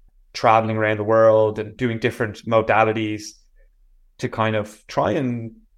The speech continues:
integrate these different parts of myself and to be successful. And we spoke a little bit about, before we were chatting, about this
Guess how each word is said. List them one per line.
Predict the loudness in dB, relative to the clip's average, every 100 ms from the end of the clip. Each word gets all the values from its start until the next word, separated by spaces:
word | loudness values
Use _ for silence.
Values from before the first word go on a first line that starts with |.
| -4
integrate | -2 -2 0 0 0
these | -6 -4
different | -6 -6 0
parts | 2 2
of | -2
myself | -4 0 0 0 -6 _ _ _ _ _ -10
and | -8
to | -4
be | -4
successful. | -4 2 2 2 -2 -10 -12 _ _ _ _ _
And | -4 -2 -2 -4 -8 -16 _
we | -6 -6
spoke | 0 2 2
a | 2
little | -2
bit | 0
about, | 0 0 -2
before | -6 -4
we | 0
were | -2
chatting, | 2 2 2
about | 0 -2 -2
this | -8 -10 -16 _